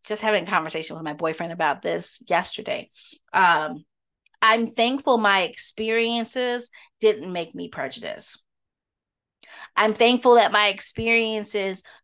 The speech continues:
taught me that color is just color. We all have history behind our color,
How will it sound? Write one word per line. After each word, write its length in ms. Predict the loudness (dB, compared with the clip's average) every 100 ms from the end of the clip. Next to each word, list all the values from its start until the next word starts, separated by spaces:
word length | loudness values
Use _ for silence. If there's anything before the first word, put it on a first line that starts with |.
| _
taught 280 | 2 4 4
me 140 | -2
that 220 | -2 -4
color 520 | -4 2 2 2 0 -2
is 260 | -8 -12
just 560 | -8 -6 -6 -8 -14 -18 _ _
color. 720 | -4 4 6 6 2 2 -2 -8 -20 -18 -4
We 160 | 4
all 220 | 6 4
have 280 | 0 0 -2 -4
history 560 | -8 -6 -8 -10 -12 -12
behind 560 | -12 -8 -2 -2 -2 -4
our 140 | -6
color, 640 | -2 0 0 0 -2 -4